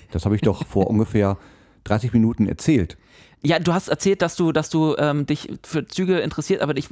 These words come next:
Speaker 2: nicht, dass du, also ich, ich dachte, du meinst jetzt so, so Mo-, äh, Modelleisenbahn.
Speaker 1: Ja, aber ich habe davor auch gesagt, dass ich auf der Xbox Zug fahre.
Speaker 2: Ah, ja, stimmt. Ja, s-, äh, wie gesagt, Kurzzeitgedächtnis, man wird ja auch nicht, äh,
Speaker 1: Von Köln
Speaker 2: man
Speaker 1: nach
Speaker 2: wird nicht
Speaker 1: Aachen
Speaker 2: jünger.
Speaker 1: bin ich, bin ich zu, zuletzt gefahren. Das
Speaker 2: Stimmt,
Speaker 1: war
Speaker 2: das,
Speaker 1: toll.
Speaker 2: das stimmt, das hattest du wirklich mal er-, erzählt, stimmt.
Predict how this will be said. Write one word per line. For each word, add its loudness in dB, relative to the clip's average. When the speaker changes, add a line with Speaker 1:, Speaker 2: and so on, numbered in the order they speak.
Speaker 2:
nicht, -2
dass -4
du, 0
also -2
ich, -4
ich -6
dachte, -2
du 0
meinst -2
jetzt -2
so, 0
so -4
Mo-, 0
äh, -2
Modelleisenbahn. 0
Speaker 1:
Ja, 4
aber 2
ich 0
habe 0
davor 2
auch 0
gesagt, 0
dass 0
ich -4
auf -2
der -2
Xbox -4
Zug -2
fahre. -2
Speaker 2:
Ah, 0
ja, 0
stimmt. -4
Ja, 2
s-, -10
äh, -2
wie 0
gesagt, 0
Kurzzeitgedächtnis, -2
man -2
wird -2
ja 0
auch -6
nicht, -6
äh, 2
Speaker 1:
Von 0
Köln 4
Speaker 2:
man 4
Speaker 1:
nach 6
Speaker 2:
wird 0
nicht 2
Speaker 1:
Aachen 4
Speaker 2:
jünger. 4
Speaker 1:
bin 2
ich, -8
bin 0
ich 0
zu, -10
zuletzt -4
gefahren. -2
Das -6
Speaker 2:
Stimmt, 0
Speaker 1:
war 0
Speaker 2:
das, 2
Speaker 1:
toll. 0
Speaker 2:
das 2
stimmt, 0
das 0
hattest -2
du 0
wirklich -2
mal 0
er-, -6
erzählt, -2
stimmt. -4